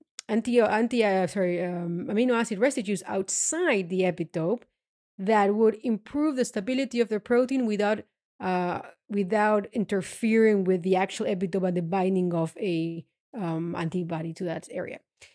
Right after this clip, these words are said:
And so, you know, and this is a very lo-, kind of a nice, very best paper on structural biology. And basically, they find, uh, they, by changing different antibodies, they actually find,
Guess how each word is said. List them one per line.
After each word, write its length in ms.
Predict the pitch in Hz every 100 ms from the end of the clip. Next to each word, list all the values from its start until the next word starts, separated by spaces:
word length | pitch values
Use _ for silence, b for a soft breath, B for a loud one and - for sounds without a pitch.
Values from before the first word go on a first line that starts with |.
| b
And 100 | 208
so, 60 | 254
you 100 | 269
know, 160 | 302
and 220 | - 233
this 100 | 262
is 120 | 294 254
a 80 |
very 280 | 208 233 233
lo-, 260 | 214 202 208
kind 200 | 214 202
of 80 | 196
a 160 | 190
nice, 380 | 190 202 220 233
very 220 | 214 208 202 _ _
best 300 | 226 208 -
paper 260 | 202 196 202
on 340 | 175 170 170 - -
structural 680 | - 220 - - 202 190
biology. 840 | 180 165 175 180 190 175 185 180 - _ _ _ -
And 140 | 233
basically, 420 | 233 311 330 269 226
they 240 | 226 269
find, 600 | - - 240 233 226 - _ _ _ _ _ _ _ - -
uh, 320 | 226 202 190 196
they, 280 | 214 226 - _ _ 269
by 140 | 190
changing 400 | 190 285 285 262
different 280 | 233 233 214
antibodies, 500 | 302 302 214 196 190
they 80 | 214
actually 320 | 247 - 285
find, 580 | - - 208 208 214